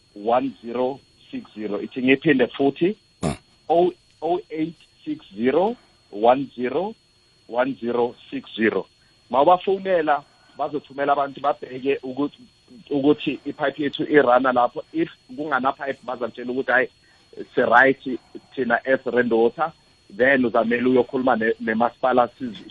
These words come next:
Speaker 1: siz-, ukuthi ma-, imasipala ikunikeza imvume yoku-akha lapho na.
Speaker 2: Mhm. Ba-, ba-, Babusingo, eh, kuyazwakala. Ni-, ni-, ni-, nitshiswe yini, nisunduzwe yini, eh, kubanyana ke ni-Rain Water, nibona kuqakathekile ukuthi ke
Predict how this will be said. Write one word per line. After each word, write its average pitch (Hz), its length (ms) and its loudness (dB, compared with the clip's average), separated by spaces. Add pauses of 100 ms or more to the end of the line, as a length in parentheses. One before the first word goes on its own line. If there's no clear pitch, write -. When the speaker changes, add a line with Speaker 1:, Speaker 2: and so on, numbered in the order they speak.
Speaker 1:
siz-, 120 140 -6
ukuthi 120 260 0
ma-, 120 220 2
imasipala 120 500 2
ikunikeza 120 520 0
imvume 110 460 -2 (400)
yoku-akha 113 580 4
lapho 104 320 0
na. 95 140 -10 (500)
Speaker 2:
Mhm. 95 280 4 (1160)
Ba-, 156 120 8
ba-, 185 160 6
Babusingo, 180 580 4 (140)
eh, 131 240 8
kuyazwakala. 120 480 6 (340)
Ni-, 190 180 8
ni-, 196 120 4
ni-, 190 120 6
nitshiswe 196 500 6
yini, 123 320 2
nisunduzwe 151 520 6
yini, 120 440 4
eh, 117 280 6
kubanyana 123 340 6
ke 113 160 4 (240)
ni-Rain 127 380 8
Water, 113 440 4
nibona 131 280 6
kuqakathekile 110 520 2
ukuthi 113 220 0
ke 107 140 2